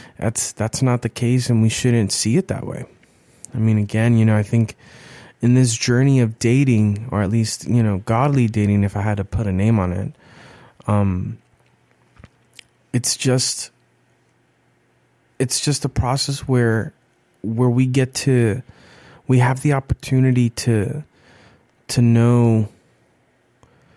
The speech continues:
that person on a different level without the, without the pressure of trying to, you know, have something by a certain time,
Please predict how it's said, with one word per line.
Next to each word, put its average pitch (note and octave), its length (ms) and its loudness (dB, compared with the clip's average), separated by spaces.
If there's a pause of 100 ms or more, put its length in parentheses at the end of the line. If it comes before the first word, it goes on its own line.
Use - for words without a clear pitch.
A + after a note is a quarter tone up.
(220)
that A2+ 260 -4
person A#2 460 0
on A2 120 0
a G#2 80 0
different G#2 480 -4
level G#2 420 -6 (720)
without A2+ 580 -2
the, A2+ 260 0
without A#2+ 340 -2
the C3 80 -4
pressure B2 480 -2
of G#2+ 160 -2
trying A#2 400 0
to, G#2 200 -2 (720)
you G#2 100 0
know, G#2 80 0
have A2 360 -4
something A#2 420 0
by G#2+ 140 -2
a G2+ 80 -6
certain G#2+ 300 -4
time, A2 580 -2